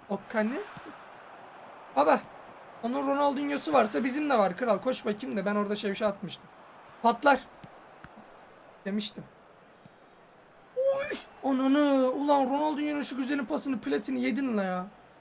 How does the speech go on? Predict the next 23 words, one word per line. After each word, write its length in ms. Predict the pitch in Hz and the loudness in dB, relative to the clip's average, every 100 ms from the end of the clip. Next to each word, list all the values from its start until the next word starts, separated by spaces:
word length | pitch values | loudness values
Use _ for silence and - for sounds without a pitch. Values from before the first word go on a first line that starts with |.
| - - - - - - - | -20 -20 -20 -20 -20 -12 0
Ee? 340 | 277 220 240 - - - - - - - - | 4 4 2 -2 -16 -20 -20 -20 -20 -16 -6
Eyvallah. 560 | 175 170 170 180 220 214 - - - - - - - - - - - | -2 0 2 4 4 2 -12 -20 -20 -20 -20 -20 -20 -20 -20 -10 -2
Böyle 340 | 214 202 233 | 2 4 6
verdik 320 | 233 226 233 | 6 4 2
Ronaldinho, 540 | 226 233 240 233 240 277 - | 2 4 4 2 0 -2 -2
veremedik 420 | 220 220 214 202 214 | -2 0 0 -2 -4
hocam. 260 | 185 180 175 | -4 -4 -6
Nedved 320 | 233 226 214 - | -6 -6 -6 -4
gel 240 | 233 214 190 | 2 4 4
abim 180 | 175 170 | 2 -4
defansına 540 | 170 175 170 175 165 | -4 -6 -6 -6 -4
doğru. 160 | 160 175 | -6 -4
Gel 260 | 233 208 | -2 -2
yavrum 340 | 170 156 156 151 | -2 -4 -8 -12
benim. 120 | 151 - - - - - - - - - - - | -14 -18 -20 -20 -20 -20 -20 -20 -20 -20 -8 4
Carlos 340 | 311 254 262 262 | 6 10 8 8
çöp 200 | 269 220 | 4 6
arkadaşlar. 480 | 208 208 196 240 | 6 4 0 0
Açılmaz 580 | 247 233 262 214 196 190 | 2 2 0 0 0 0
demiştim. 460 | 220 220 208 196 208 - - - - - - - - - | 0 -2 -2 -6 -10 -14 -20 -20 -20 -20 -20 -20 -10 0
Böyle 240 | 247 240 | 2 4
verdik. 300 | 226 220 180 - - - - - | 6 6 4 -8 -18 -20 -14 -6
Veremedik. 440 | 190 208 208 208 | 0 2 2 0